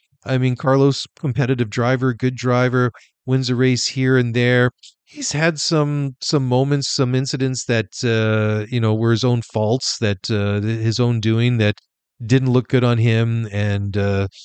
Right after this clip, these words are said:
certainly cost, uh, Ferrari some points here and there. But I think he's more consistent and,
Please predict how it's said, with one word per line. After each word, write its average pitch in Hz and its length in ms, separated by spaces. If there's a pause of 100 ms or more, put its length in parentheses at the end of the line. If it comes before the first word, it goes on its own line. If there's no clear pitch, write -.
(160)
certainly 113 640
cost, - 400
uh, 107 120
Ferrari 107 420
some 107 180
points 120 380
here 117 180
and 110 100
there. 113 200 (280)
But 139 120
I - 20
think 262 160
he's 277 140
more 143 180
consistent 135 880
and, 110 540